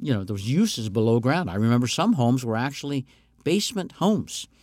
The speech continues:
All you saw was the roof sticking out of the ground, and the rest of the home was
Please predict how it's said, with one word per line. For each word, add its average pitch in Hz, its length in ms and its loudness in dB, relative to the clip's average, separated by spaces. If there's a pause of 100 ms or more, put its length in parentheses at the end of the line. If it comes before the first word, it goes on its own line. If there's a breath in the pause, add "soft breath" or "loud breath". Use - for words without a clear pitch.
(320 soft breath)
All 135 120 -4
you 160 100 -6
saw 160 220 -4
was 135 200 -2
the 113 80 -2
roof 165 260 2
sticking - 320 -4
out 98 160 -2
of 92 60 -6
the 92 80 -6
ground, 92 280 -4
and 131 80 0
the 104 40 -2
rest 151 260 -4
of 120 60 -8
the 104 80 -6
home 107 240 -4
was 113 200 -6